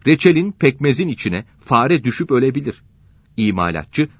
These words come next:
kazanı dökmeyebilir. Meşrubatlara konan esans alkolde eritilebilir. Bunun gibi çeşitli necaset karışabilir. Fakat içinde necaset olduğu kesin olarak bilinmeyen bütün gıda maddeleri temiz kabul edilir.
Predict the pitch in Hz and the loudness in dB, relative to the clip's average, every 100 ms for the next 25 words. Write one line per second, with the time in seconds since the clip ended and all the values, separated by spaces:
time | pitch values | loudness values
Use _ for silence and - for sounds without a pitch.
0 | - 113 110 120 135 147 151 104 104 123 | -4 -2 0 0 2 0 0 -6 -4 -4
1 | 156 143 - - - _ _ _ _ _ | -6 -8 -12 -20 -20 _ _ _ _ _
2 | _ _ - 147 139 180 175 170 175 196 | _ _ 2 2 4 2 2 2 2 2
3 | - 185 160 156 139 135 180 220 - - | 2 0 0 0 -2 0 0 -2 -4 -2
4 | 135 135 151 147 165 175 - 131 127 131 | 0 0 2 2 2 0 2 4 4 2
5 | 131 104 80 73 _ _ _ _ _ _ | 0 -2 -8 -12 _ _ _ _ _ _
6 | _ _ _ _ - 98 123 101 71 101 | _ _ _ _ -8 -4 -2 -4 -6 -6
7 | 131 _ _ - 95 92 - 110 85 85 | -8 _ _ -10 -6 -6 -4 -4 -4 -4
8 | 82 101 - 87 80 - 78 69 - _ | -4 -6 -6 -10 -8 -10 -10 -12 -18 _
9 | _ _ _ _ _ _ _ _ _ _ | _ _ _ _ _ _ _ _ _ _
10 | _ _ _ - 196 226 156 - 202 208 | _ _ _ 0 2 2 0 -2 2 2
11 | 160 147 175 170 214 175 123 113 - 127 | 2 2 0 2 2 2 2 0 0 -2
12 | - 214 170 156 147 131 151 185 104 82 | 0 0 0 -2 -2 -2 0 0 -2 -4
13 | 113 - - 147 240 226 127 113 185 170 | -10 -14 -4 -2 0 0 0 0 0 -2
14 | 117 107 104 135 135 151 165 - 87 85 | 0 0 0 -2 0 -2 -2 -4 -4 -4
15 | 78 76 73 | -6 -8 -10